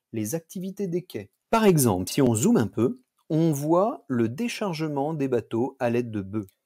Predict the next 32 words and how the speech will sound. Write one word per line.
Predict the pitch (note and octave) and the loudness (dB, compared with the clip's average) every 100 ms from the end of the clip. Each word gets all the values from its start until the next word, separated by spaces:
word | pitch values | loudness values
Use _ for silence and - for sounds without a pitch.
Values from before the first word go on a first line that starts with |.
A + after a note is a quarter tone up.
| _ | _
Plus | - C4 | 2 4
loin, | D3+ G2 F#2 _ _ _ _ _ - | 6 4 0 _ _ _ _ _ -2
un | C3 B2+ | 0 2
capitaine | A3 A3 G#3 F#3+ E3+ | 0 -2 0 2 4
de | B2+ | 4
navire | A#2+ A2 A#2 G#3+ A3 | 4 0 -4 -6 -8
saluant | - - B2+ A#2 B2 C3 C3 B2+ | -6 -2 -2 0 -2 -4 -6 -6
un | A#2 | -6
groupe | G2+ D3+ | -4 -4
de | C#3+ | -4
personnes | C#3 B2 - G2+ G2 C#3 - B2+ | -4 -4 -4 -6 -6 -8 -8 -4
avant | B2 C3+ | 0 0
de | B2 | 0
monter | B2 B2+ B2 A#2+ B2+ | 0 -2 0 0 0
sur | - - A#2 | -4 -6 -4
une | A2 | -4
barque | F#2+ C#3+ - - - | -6 -10 -12 -20 -10
afin | B2+ - E3+ | -10 -6 -6
de | D#3+ A2+ | -2 -2
rejoindre | G#2 C3 E3+ D#3 F3 C#3+ | -2 -2 -2 -2 -6 -6
son | B2+ C3+ | -6 -6
bateau. | C3 B2 - F#2+ - _ _ - | -2 -2 -2 -12 -12 _ _ 0
Enfin, | G#3+ - C#3+ A#2+ - | 2 2 4 4 4
au | A#2 | 2
tout | A2+ - C4+ | 2 -2 -2
premier | - C3+ A#2 | 0 2 2
plan, | G#2+ F2+ - _ - | 2 -2 -4 _ -12
ces | - C3 | -8 -8
trois | - F#3+ | -4 -4
personnages | D#3+ B2+ C#3 A#2 G2+ A2+ A2 - A#2+ | -4 -2 0 0 0 -2 -4 -6 -6
richement | D3 F#3+ - E3+ C#3+ | -8 -8 -8 -8 -2
vêtus | B2+ B2 - G#2 | -2 -2 -10 -10